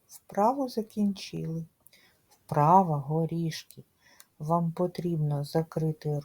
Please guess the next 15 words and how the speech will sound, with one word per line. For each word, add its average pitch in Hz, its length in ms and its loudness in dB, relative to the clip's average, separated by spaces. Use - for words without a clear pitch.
ротик, 185 560 -2
а 160 160 0
кінчиком 165 880 2
язика 151 680 2
торкатися 202 880 4
внутрішньої 214 920 2
сторони 175 600 0
щоки, 190 760 -2
щоб - 320 0
щічка - 680 -6
випирала. 214 1000 2
Це - 240 0
і 180 160 4
буде 208 420 2
горішок. 175 960 0